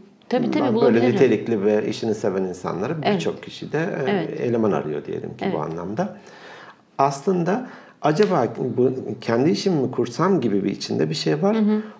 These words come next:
Speaker 2: Bu kararı verdirmek için neye ihtiyacın var?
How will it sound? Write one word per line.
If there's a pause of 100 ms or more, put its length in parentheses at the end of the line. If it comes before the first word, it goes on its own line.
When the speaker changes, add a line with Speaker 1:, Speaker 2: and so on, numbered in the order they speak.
Speaker 2:
Bu
kararı
verdirmek
için
neye
ihtiyacın
var?